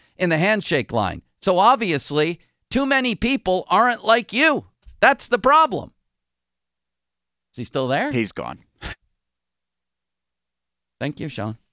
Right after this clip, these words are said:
Speaker 2: Thank you, Joe.
Speaker 1: I think we wound up agreeing. Listen, in a, in a perfect world, I wish it was like that guy said. I wish it was,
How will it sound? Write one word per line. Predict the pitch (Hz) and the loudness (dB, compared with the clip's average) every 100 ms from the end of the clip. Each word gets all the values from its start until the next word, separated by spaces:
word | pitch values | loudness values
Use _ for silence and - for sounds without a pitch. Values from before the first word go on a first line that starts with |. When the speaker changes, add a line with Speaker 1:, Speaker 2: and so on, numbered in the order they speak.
| _ _ _ _ _ | _ _ _ _ _
Speaker 2:
Thank | 110 127 | -4 -4
you, | 185 | -4
Joe. | 92 71 113 _ _ _ _ _ _ - _ | -4 -4 -6 _ _ _ _ _ _ -20 _
Speaker 1:
I | 117 | -8
think | 170 202 | -6 -6
we | 185 165 | -6 -4
wound | 123 135 127 | -4 -2 -4
up | - | -6
agreeing. | 90 113 147 90 - | -8 -6 -6 -6 -4
Listen, | 180 - 120 | -4 -2 -4
in | 101 | -6
a, | - | -6
in | 143 | -8
a | 113 | -4
perfect | 175 185 139 - | -4 -4 -6 -4
world, | 156 147 | -2 -2
I | 107 | -2
wish | 113 135 | -4 -6
it | 104 | -6
was | 117 175 214 | -4 -4 -4
like | 170 - | -8 -6
that | 90 - | -8 -6
guy | 87 71 | -10 -10
said. | - 69 - _ _ _ _ _ _ _ _ _ _ _ _ _ _ - | -12 -14 -14 _ _ _ _ _ _ _ _ _ _ _ _ _ _ -10
I | 113 | -4
wish | 113 139 165 | -2 -2 -4
it | 127 | -2
was, | 143 151 98 - | -2 -2 -6 -16